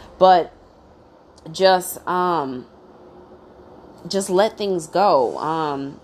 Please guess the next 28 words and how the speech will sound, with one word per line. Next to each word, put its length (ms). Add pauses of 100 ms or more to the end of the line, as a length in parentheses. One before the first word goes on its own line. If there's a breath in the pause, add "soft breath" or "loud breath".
(120)
I 100
think, 380
I 80
don't 120
know 120
if 100
this 220
is 120
it. 140
Hold 240
on, 180
let 120
me, 320
um, 560 (2000 loud breath)
okay, 300
so 180
here's 380
one, 480
pro-, 240
you 100
know, 160
confirmation, 720
but 220
release 520
your 200
resistance, 760
you 80
know. 200